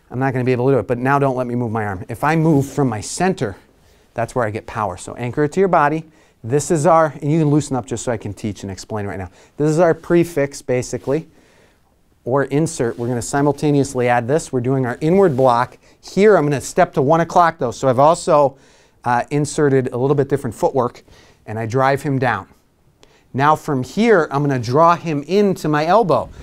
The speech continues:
Notice I've, like I said, I adjusted the angle of delivery a little,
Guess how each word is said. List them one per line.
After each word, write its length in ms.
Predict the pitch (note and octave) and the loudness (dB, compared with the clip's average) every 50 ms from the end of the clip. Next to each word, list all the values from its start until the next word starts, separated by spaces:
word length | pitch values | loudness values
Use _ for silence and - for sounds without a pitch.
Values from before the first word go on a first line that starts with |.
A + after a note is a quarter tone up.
| - - - | -20 -6 0
Notice 300 | D3 F#3+ G#3 G3 - G#3 | 2 2 2 2 2 2
I've, 220 | F#3+ D#3 C#3 C#3 - _ | 2 2 0 -8 -14 _
like 220 | - D3+ F3 F3+ - | 0 2 2 2 2
I 40 | F#3 | 0
said, 200 | F3 - F#3 C3+ | 0 2 2 2
I 60 | B2+ | 2
adjusted 460 | C3 B2 B2 F#3 F#3+ F#3 - G#3+ F3 | 2 4 4 2 2 4 2 0 2
the 120 | D#3 F3 | 2 2
angle 280 | F#3 F#3+ G3 F#3+ F#3+ F#3 | 2 4 4 4 4 4
of 80 | F3+ D3+ | 4 4
delivery 400 | F3+ F3 G3 A3 G3+ G3+ F#3+ E3+ | 4 4 4 4 6 6 6 6
a 80 | D#3 | 6
little, 260 | D3+ C#3+ C#3 C3+ C#3 | 4 4 2 2 0